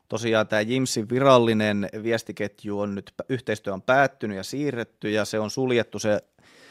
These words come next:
Jimsin oma viestiketju, koska se oli siihen kaupalliseen tai yhteistyöhön liittyvä, yhteistyöhön liittyvä, joten täällä on nyt sitten yleistä rautakeskustelua alueella, on nyt sitten tämmönen epävirallinen Jims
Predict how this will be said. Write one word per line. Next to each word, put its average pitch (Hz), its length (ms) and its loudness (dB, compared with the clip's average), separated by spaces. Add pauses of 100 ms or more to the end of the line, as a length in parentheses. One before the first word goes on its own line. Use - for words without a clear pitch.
(480)
Jimsin 117 580 4
oma 123 280 8
viestiketju, 107 560 -2
koska 101 220 -8
se 107 100 -6
oli 107 120 0
siihen 104 180 -2
kaupalliseen 98 680 -4 (140)
tai 101 300 -6 (100)
yhteistyöhön 98 580 -12
liittyvä, 92 440 -10 (1120)
yhteistyöhön 110 600 -2
liittyvä, 104 400 -2
joten 101 200 -2
täällä 104 240 2
on 104 60 -2
nyt 110 140 -2
sitten 107 340 -2
yleistä 110 340 2
rautakeskustelua 101 1040 -4
alueella, 98 500 -4
on 95 100 -6
nyt 95 140 -12
sitten - 440 -8
tämmönen 95 400 -6
epävirallinen 95 880 -2
Jims 92 280 -12